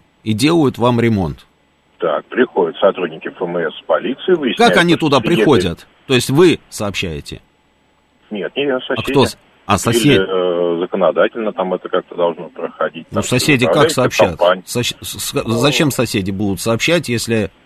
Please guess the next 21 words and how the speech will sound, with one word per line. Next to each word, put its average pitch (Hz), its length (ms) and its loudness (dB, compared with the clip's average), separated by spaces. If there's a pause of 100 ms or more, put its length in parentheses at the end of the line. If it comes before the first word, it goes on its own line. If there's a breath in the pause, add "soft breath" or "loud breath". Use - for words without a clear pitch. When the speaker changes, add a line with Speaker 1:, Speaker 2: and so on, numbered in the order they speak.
(160)
Speaker 1:
ну, 98 220 -2
ну, 92 280 -4
чего, 101 240 -4
у 98 100 -2
человека 123 400 -2
дома 110 300 -2
идет 110 240 -2
ремонт? 95 480 -2 (760)
Speaker 2:
Мгм. - 680 -12 (360)
Speaker 1:
Ну, 98 340 0 (120)
и 98 100 -6
как? 104 400 -4
Speaker 2:
Приходят - 400 2
какие-то - 400 -2
непонятные 92 720 -4 (120)
иностранцы. 104 580 -2 (440)
Ну, 117 240 -12
соответственно, - 500 -6
Speaker 1:
Ага. 87 100 -4
Speaker 2:
пускай 78 260 -6
придет, - 460 -2